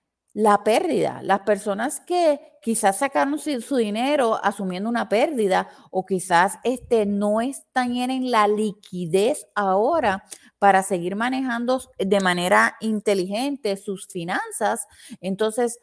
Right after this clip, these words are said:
¿cómo reacciono a esa pérdida? ¿Cómo voy entonces yo a evolucionar?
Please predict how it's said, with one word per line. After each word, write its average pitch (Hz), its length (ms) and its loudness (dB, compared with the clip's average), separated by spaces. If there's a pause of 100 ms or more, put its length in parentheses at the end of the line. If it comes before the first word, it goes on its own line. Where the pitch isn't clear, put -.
(300)
¿cómo 359 400 4
reacciono 233 1120 -2
a 185 220 -2
esa 196 500 -4
pérdida? 202 720 -6 (420)
¿Cómo 233 460 0
voy 233 260 2
entonces 233 640 -4
yo 233 400 0
a 220 180 2
evolucionar? 185 1120 -2